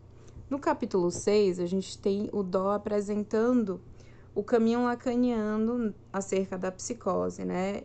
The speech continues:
Então, ele vai trazer, eh, as referências freudianas que foram base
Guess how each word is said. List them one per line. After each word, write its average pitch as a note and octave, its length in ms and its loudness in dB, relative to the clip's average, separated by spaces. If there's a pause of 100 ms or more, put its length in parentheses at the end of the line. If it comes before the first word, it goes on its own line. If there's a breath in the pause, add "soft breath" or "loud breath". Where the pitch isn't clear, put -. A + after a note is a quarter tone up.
Então, F3+ 240 -2
ele F#3 140 0
vai G3 200 0
trazer, G#3+ 680 2
eh, F3 540 0
as G3 180 -2
referências G#3 640 -2
freudianas F#3 680 0
que - 80 -20
foram F3+ 280 -2
base F3+ 520 2